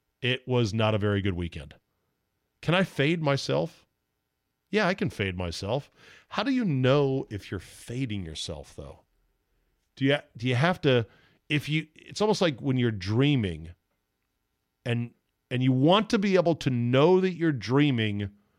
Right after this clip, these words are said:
without breaking the dream. So you can then go do shit in your dream you'd always like to do. I don't know if I know I'm fading myself. I can count on myself to correctly pick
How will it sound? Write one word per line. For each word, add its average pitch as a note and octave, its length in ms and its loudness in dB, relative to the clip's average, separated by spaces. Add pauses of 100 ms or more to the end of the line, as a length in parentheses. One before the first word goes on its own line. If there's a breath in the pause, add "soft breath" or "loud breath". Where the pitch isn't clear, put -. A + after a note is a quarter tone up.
(240)
without B2 460 2
breaking C3 540 0
the A2+ 80 -2
dream. G2 720 -4 (400 soft breath)
So - 180 0
you C3+ 60 4
can B2+ 140 0
then C3 160 0
go B2 200 0
do C3 240 0
shit C3 320 -4
in A2+ 60 -10
your A2 120 -6
dream D3+ 400 4
you'd B2 160 2
always A#2+ 280 2
like G#2 280 -6
to G#2 80 -6
do. C#3+ 240 0 (2250 soft breath)
I D3 80 4
don't G#3+ 100 4
know A3 180 6
if D#3+ 100 0
I C#3+ 120 4
know C3+ 380 4
I'm B2 140 2
fading C3 420 -2
myself. F#2 600 -4 (220)
I A2+ 100 -2
can A2 340 -6 (520)
count G3 480 -2
on A#2+ 120 -2
myself G2 540 -4
to G#2 180 -8
correctly G#2 960 -2 (440)
pick - 340 -2